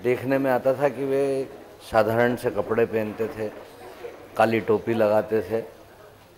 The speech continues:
सादगी भरा जीवन था, लेकिन उन्होंने इन सब के बीच में पूरे परिवार को संभाला। अपनी बिटिया कलावती यादव जी को उन्होंने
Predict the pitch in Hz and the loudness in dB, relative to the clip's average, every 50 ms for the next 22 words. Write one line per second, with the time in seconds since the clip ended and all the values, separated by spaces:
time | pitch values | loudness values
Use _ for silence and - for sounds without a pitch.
0 | - - 117 107 110 104 113 110 120 117 107 107 104 110 107 98 92 95 101 101 | -6 0 2 2 2 2 2 0 0 2 2 2 4 4 2 2 0 -4 -4 -2
1 | 117 120 120 113 - 113 113 - - - - - - - - - - 165 - 165 | -2 -2 -4 -6 -6 -8 -8 -10 -12 -16 -20 -20 -20 -14 -12 -12 -10 -8 -6 -4
2 | 151 147 143 147 151 151 156 156 151 151 147 147 147 - - 147 143 - - 143 | -4 -2 0 0 0 0 2 2 2 2 2 0 -2 -2 -2 -2 -2 -2 -2 -4
3 | 135 120 123 131 135 127 - 135 143 143 139 139 139 139 127 - 135 123 127 120 | -2 0 2 0 0 0 -4 -4 -2 0 0 0 0 -2 -4 -4 -2 0 0 0
4 | 120 117 107 104 107 110 107 110 113 117 120 107 - 107 104 95 107 110 117 135 | 0 0 2 2 4 4 2 2 0 -4 -8 -8 -6 -8 -4 -2 -2 -2 -2 -2
5 | - - - - - - - - - - - - - - - 107 95 98 110 113 | -6 -10 -16 -20 -20 -20 -20 -20 -20 -20 -20 -20 -20 -16 -14 -14 -12 -8 -6 -4
6 | 113 110 110 107 104 101 101 101 92 92 - - - - - - 92 104 104 104 | -4 -4 -4 -4 -6 -8 -10 -14 -16 -18 -18 -18 -20 -20 -20 -14 -10 -8 -8 -6
7 | - 117 113 113 113 110 110 104 104 107 107 107 107 107 - 110 107 98 98 95 | -2 2 2 4 4 2 0 0 0 2 2 2 0 -2 -2 -2 -2 -2 -2 -2
8 | 110 110 110 101 104 110 95 104 110 107 107 107 107 107 107 107 104 104 101 98 | -2 -2 -2 -2 -4 -6 -4 -2 -2 -2 -2 -4 -6 -6 -6 -6 -6 -6 -8 -10
9 | 87 | -12